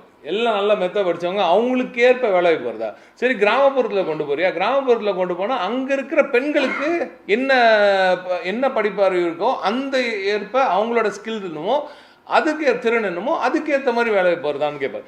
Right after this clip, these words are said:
So, அதை எல்லாத்தையும் கால்குலேட் பண்ணி தான் பண்றோம். சும்மா எடுத்தோம் கழுத்தோம் வரவங்ககிட்டலாம் கையெழுத்து போடுற வேலை இங்க இல்ல. சார், சென்சிபிளா திங்க் பண்ற எந்த ஒரு பெரிய இன்வெஸ்டரா இருந்தாலும் தமிழ்நாட்டை தாண்டி சிந்திக்கவே முடியாது. நீங்க என்ன வேணும் உங்களுக்கு? டேலண்ட், இன்ஃப்ராஸ்ட்ரக்சர், கவர்னன்ஸ்,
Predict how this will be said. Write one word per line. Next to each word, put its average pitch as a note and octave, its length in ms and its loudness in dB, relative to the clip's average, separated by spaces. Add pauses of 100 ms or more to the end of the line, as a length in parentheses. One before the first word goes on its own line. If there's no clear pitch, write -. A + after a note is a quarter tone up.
(200)
So, F3 140 -2
அதை F3 220 2
எல்லாத்தையும் A#3 720 2
கால்குலேட் G3+ 340 0
பண்ணி F3 100 -4
தான் F3+ 180 0
பண்றோம். - 180 -6
சும்மா A3 200 -6
எடுத்தோம் G3+ 380 0
கழுத்தோம் G#3 360 0
வரவங்ககிட்டலாம் G#3 520 0
கையெழுத்து F3+ 260 -4
போடுற D3+ 280 -4
வேலை D3 200 -2
இங்க C3 160 -10
இல்ல. A#2+ 160 -10 (240)
சார், A3+ 260 2
சென்சிபிளா C4 580 2 (100)
திங்க் G#3+ 240 -6
பண்ற D#3+ 540 0 (120)
எந்த A#3+ 480 4
ஒரு G#3+ 240 2
பெரிய G3 340 -4
இன்வெஸ்டரா E3+ 560 -4
இருந்தாலும் B2 440 -8
தமிழ்நாட்டை A#3+ 600 0
தாண்டி G3+ 220 -2
சிந்திக்கவே G#3 380 -6
முடியாது. B2 260 -10 (1200)
நீங்க F3+ 180 -4
என்ன C4+ 200 2
வேணும் A3+ 220 2
உங்களுக்கு? D#3+ 340 -2
டேலண்ட், F3 320 0 (680)
இன்ஃப்ராஸ்ட்ரக்சர், F3 680 -2 (640)
கவர்னன்ஸ், G3+ 480 4